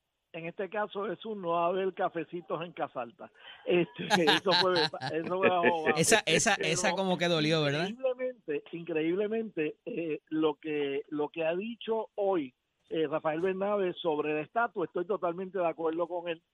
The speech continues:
Speaker 1: Eh, creo que queda tiempo y el presidente debe dedicarle tiempo a eso.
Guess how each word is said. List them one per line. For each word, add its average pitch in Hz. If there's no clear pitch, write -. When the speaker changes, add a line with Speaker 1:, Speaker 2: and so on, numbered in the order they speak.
Speaker 1:
Eh, 147
creo 160
que 185
queda 165
tiempo 202
y 147
el 135
presidente 143
debe 156
dedicarle 143
tiempo 143
a -
eso. -